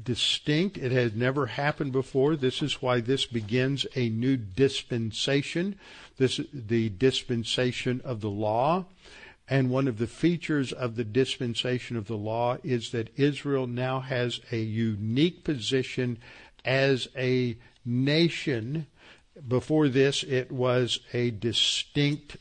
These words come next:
race called out by God, the descendants of Abraham, Isaac, and Jacob. And now they are to be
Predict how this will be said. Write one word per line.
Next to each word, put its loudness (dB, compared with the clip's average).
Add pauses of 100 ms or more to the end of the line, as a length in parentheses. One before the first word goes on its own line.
race 0
called -4
out 0
by -2
God, 0
the -2
descendants -2
of -10
Abraham, -2
Isaac, -2
and -6
Jacob. -2 (560)
And 0
now 2
they 0
are 0
to -6
be -2